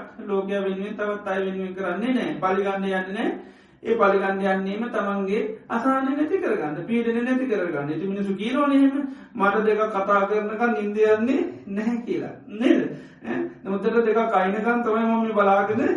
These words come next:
ඉන්නේ." එතකොට එයා හිතන එයාගේ සහනය දෙන්නේ දෙ-, සහනය තියෙන දෙක තුනක් එන්නට පස්සේ. ඉතින් එතකන් අසහනින්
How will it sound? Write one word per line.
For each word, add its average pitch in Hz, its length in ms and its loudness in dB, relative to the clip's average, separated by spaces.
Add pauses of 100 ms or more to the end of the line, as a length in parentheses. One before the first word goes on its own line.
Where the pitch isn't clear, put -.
(160)
ඉන්නේ." 247 460 2
එතකොට 269 280 -4
එයා 254 220 4
හිතන 254 280 4
එයාගේ 254 320 2
සහනය 226 300 0
දෙන්නේ 247 280 0
දෙ-, 233 160 -2 (220)
සහනය 226 460 2
තියෙන 233 300 -4
දෙක 220 140 2
තුනක් 233 220 0 (400)
එන්නට 262 380 0
පස්සේ. - 380 -10
ඉතින් 233 200 -6
එතකන් 240 320 2
අසහනින් 254 500 4